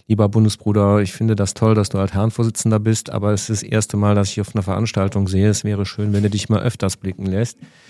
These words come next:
Ähm, das hat dem, glaub ich, die Panik in die Augen getrieben. Dann hat er sich gesagt, „Nee, ich glaube, dann ist es nach sieben Jahren an der Zeit, das Amt abzugeben“,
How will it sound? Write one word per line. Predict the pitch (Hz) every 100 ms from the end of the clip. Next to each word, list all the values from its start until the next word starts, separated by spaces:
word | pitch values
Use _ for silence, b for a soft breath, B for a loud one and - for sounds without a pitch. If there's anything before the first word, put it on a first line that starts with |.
| B B B -
Ähm, | 107 101 101 104 104 104 104 104 101
das | 104 -
hat | 117 -
dem, | 107 107 107 107
glaub | 110 110
ich, | 107
die | 110
Panik | 104 107 120 113
in | 110
die | 107 110
Augen | 104 110
getrieben. | 110 - 123 120
Dann | 113 101
hat | 104
er | 113
sich | 107 110
gesagt, | 113 110 107 -
„Nee, | 110
ich | 104
glaube, | - 95 143
dann | 113 104
ist | 110
es | 110 104
nach | 101
sieben | 107 107 110
Jahren | 107 107 101
an | 98
der | 101
Zeit, | 104 - 107 107 -
das | - -
Amt | 110 110 -
abzugeben“, | - - 113 101 107 117 123